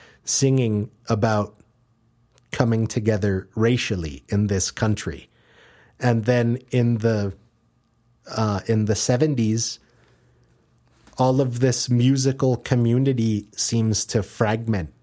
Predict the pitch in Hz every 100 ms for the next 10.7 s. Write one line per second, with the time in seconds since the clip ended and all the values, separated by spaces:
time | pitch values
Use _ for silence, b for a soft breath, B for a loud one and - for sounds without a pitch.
0 | - 107 101 104 95 - 98 - 85 -
1 | _ _ _ _ _ - 113 104 107 -
2 | - 107 98 107 113 113 117 113 113 110
3 | 123 107 120 127 139 139 - b b b
4 | b b b b b b _ _ _ _
5 | _ _ _ _ _ _ - 110 110 104
6 | - 123 113 117 117 123 110 107 - 113
7 | - 107 123 - 110 98 90 - _ -
8 | 113 107 - 120 117 - 131 131 131 -
9 | - _ _ - 113 110 101 87 - _
10 | _ _ - 123 110 104 95